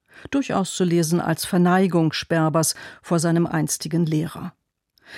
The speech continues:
Was in ihren Gesprächen kontrovers diskutiert wurde, zum Beispiel die Frage von Macht und Gewalt, hat in wichtigen Essays Sperbers seinen Niederschlag gefunden.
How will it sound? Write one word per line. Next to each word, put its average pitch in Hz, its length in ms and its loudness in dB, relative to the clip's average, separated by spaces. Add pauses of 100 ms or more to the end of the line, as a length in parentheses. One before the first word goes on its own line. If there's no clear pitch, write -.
Was 196 140 2
in 220 120 4
ihren 269 300 4
Gesprächen 202 600 0
kontrovers 170 680 0
diskutiert 170 600 -4
wurde, 156 320 -2 (380)
zum 196 140 2
Beispiel 208 280 0
die 175 100 0
Frage 175 400 -2
von 160 220 2
Macht 180 280 0
und 151 140 -2
Gewalt, 160 460 -2 (340)
hat - 200 -2
in 185 180 4
wichtigen 202 440 0
Essays 170 500 -2
Sperbers 156 540 0
seinen 175 280 4
Niederschlag 160 540 0
gefunden. 151 580 -6